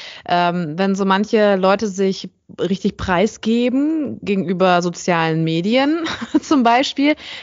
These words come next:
kann man ja dann doch einiges vielleicht schon erfahren,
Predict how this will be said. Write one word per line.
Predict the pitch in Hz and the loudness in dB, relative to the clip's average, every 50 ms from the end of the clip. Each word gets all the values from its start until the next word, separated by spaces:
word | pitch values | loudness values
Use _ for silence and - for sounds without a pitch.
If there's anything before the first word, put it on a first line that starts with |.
| - - | -10 -2
kann | - 220 208 | 0 2 2
man | 214 214 214 | 2 2 2
ja | 220 214 208 | 2 2 2
dann | 208 202 202 196 | 2 2 0 2
doch | - 339 403 - - - | 2 2 0 0 -2 -6
einiges | - - 175 175 180 175 165 170 170 - | -4 -2 -2 0 0 -2 -2 -4 -4 -6
vielleicht | - - 185 175 170 185 175 - - | -6 -4 -2 0 0 -2 -2 -6 -6
schon | - 202 180 | -4 -4 -4
erfahren, | - - 180 - - - 190 185 185 190 214 247 302 | -2 -4 -6 -4 -2 0 0 2 2 0 0 -2 -4